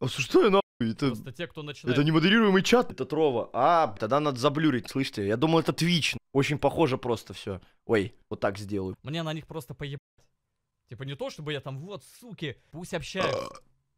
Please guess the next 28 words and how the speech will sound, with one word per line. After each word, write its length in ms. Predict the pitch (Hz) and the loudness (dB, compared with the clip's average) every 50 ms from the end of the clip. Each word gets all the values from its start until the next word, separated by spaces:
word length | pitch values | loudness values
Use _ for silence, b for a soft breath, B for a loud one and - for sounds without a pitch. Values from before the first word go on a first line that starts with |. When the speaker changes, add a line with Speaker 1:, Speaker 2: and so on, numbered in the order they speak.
| _ _ _ _ _ _ _ _ | _ _ _ _ _ _ _ _
Speaker 2:
Я 240 | - 110 127 156 170 | -16 -10 -8 -6 -6
им 100 | 175 175 | -6 -6
не 60 | 170 | -8
запрещаю, 520 | 151 143 135 147 147 131 - 202 185 143 117 | -10 -12 -12 -12 -14 -12 -8 -6 -6 -6 -6
я 80 | 120 | -8
что, 220 | 120 - - 127 104 | -10 -12 -16 -20 -18
совсем 340 | - - 117 107 - 170 185 | -18 -20 -20 -18 -18 -18 -18
что 160 | - - 147 | -16 -16 -16
ли? 240 | 113 101 110 113 104 | -16 -16 -16 -16 -14
В 100 | 98 120 | -12 -10
этом 200 | 175 175 208 160 | -10 -10 -12 -8
плане 240 | - 185 208 185 160 | -6 -6 -4 -4 -6
я 220 | 139 135 165 165 | -6 -8 -8 -8
не 100 | 139 139 | -8 -10
настолько 440 | 143 147 143 - - 143 120 - 131 | -12 -14 -14 -14 -14 -14 -14 -14 -18
ебанутый, 420 | 110 - _ _ - 95 _ - | -18 -20 _ _ -20 -20 _ -18
я 100 | 101 113 | -14 -14
не 100 | 123 131 | -12 -10
могу 260 | 135 147 143 135 165 165 | -10 -10 -8 -6 -6 -6
им 100 | 143 127 | -6 -8
запретить. 520 | 110 120 - - 127 - - 107 - _ _ _ _ _ _ _ _ _ _ | -6 -6 -6 -6 -6 -6 -10 -10 -12 _ _ _ _ _ _ _ _ _ _
Как 220 | - 175 196 - 233 | 0 0 0 0 -2
и 40 | |
Татьяне, 500 | - 262 247 247 - 196 165 139 117 113 | -6 -6 -6 -6 -4 -4 -4 -4 -4 -8
это 140 | 120 117 - 156 | -10 -10 -10 -8
её 200 | 156 156 190 202 | -6 -6 -8 -8
право. 400 | - 175 156 143 120 101 95 - _ _ | -8 -8 -6 -6 -8 -8 -12 -18 _ _
Speaker 1:
Ага. 300 | 110 104 107 101 95 92 | -6 -4 -4 -4 -4 -6